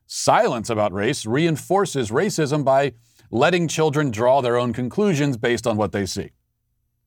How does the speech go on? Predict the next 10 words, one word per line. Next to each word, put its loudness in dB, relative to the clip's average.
Now, 4
wait, 2
let's 0
stop 4
right 0
there 2
for -2
a 0
moment 2
because, -2